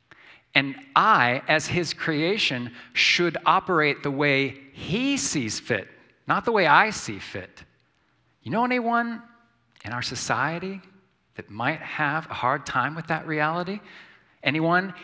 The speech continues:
in your workplace, in your circle of friends, in your family, in your seat that might have a reality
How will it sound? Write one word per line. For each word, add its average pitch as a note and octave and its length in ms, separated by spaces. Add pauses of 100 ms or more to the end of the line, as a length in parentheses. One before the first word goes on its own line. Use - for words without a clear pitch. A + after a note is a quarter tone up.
in C3+ 140
your B2 100
workplace, F#3+ 960 (320)
in A2 80
your A2+ 100
circle F3 440
of C#3+ 80
friends, A3+ 600 (440)
in A2 120
your A2 120
family, A#3 720 (280)
in C3 200
your B2 220
seat - 800 (160)
that - 240
might C3+ 260
have D#3+ 400
a C#3+ 80
reality D3+ 720